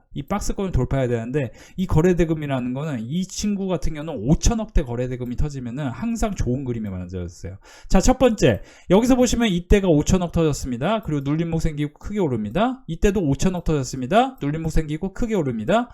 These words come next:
자, 그쵸? 벌써 두 개 찍어드렸어요, 제가. 그, 그쵸? 그리고 오천억 터지고 어떻게 됩니까? 여기서 사만 오천 원에서 오천억 터지고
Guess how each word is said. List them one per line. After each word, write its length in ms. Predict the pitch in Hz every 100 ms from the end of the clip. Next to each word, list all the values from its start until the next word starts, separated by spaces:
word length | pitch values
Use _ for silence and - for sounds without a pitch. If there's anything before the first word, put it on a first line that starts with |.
| _ -
자, 340 | 165 131 - - _ _ _ -
그쵸? 220 | 156 214
벌써 260 | 165 165
두 200 | 170 156
개 200 | 160 180
찍어드렸어요, 680 | 170 208 208 165 131 120 123
제가. 380 | 131 110 147 214 - -
그, 140 | 165 151 -
그쵸? 260 | - 160 226 - -
그리고 220 | 233 202
오천억 360 | 220 - 254 233
터지고 640 | 214 196 208 269 277 269 _
어떻게 280 | - 156 185
됩니까? 400 | 170 165 175 240
여기서 480 | 180 156 220 269 - _ _ _ _ _ _ _ _ _ _ _ _ _ _ _ _ _ _ _
사만 360 | - - 160 180
오천 240 | 156 170
원에서 200 | 165 160
오천억 360 | 139 131 156 151
터지고 560 | 147 151 156 220 254